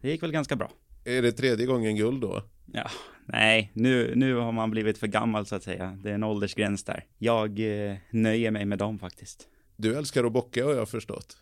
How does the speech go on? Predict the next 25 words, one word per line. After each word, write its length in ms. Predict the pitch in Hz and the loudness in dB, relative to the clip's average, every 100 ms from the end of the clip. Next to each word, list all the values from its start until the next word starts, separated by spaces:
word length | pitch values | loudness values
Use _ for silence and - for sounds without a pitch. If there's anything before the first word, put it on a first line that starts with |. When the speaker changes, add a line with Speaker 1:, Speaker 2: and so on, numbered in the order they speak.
| - - | -20 2
Speaker 1:
Det 140 | 123 | 4
gör 160 | 95 85 | 6 2
jag. 140 | - - _ _ - 113 | -4 -12 _ _ -6 -2
Speaker 2:
Rörmokarläraren 1200 | 139 127 98 98 - 95 98 92 92 110 131 120 | 2 2 0 -4 -2 -2 0 -2 -2 -2 -2 -4
Anders 260 | - 110 104 | -4 -4 -2
Pagell 380 | 104 101 110 123 | -4 -4 -2 0
har 80 | 120 | 0
ju 40 | |
varit 160 | 113 107 | -2 -4
med 120 | 98 | -6
i 40 | |
den 140 | 95 98 | -6 -8
här 100 | 92 | -8
podden, 520 | 92 85 87 90 87 | -8 -8 -8 -8 -8
eh, 100 | 87 | -6
tidigare. 540 | 107 95 85 80 90 - | -4 -4 -4 -8 -10 -12
Och, 120 | 101 | -8
eh, 380 | 98 - - 107 - | -6 -6 -8 -8 -6
du 120 | 104 | -2
har 80 | 123 | 0
varit 180 | 135 160 | 0 0
elev 220 | 131 147 | 0 0
till 120 | 175 | -2
honom 260 | 160 101 | -2 -2
och 100 | 104 | -2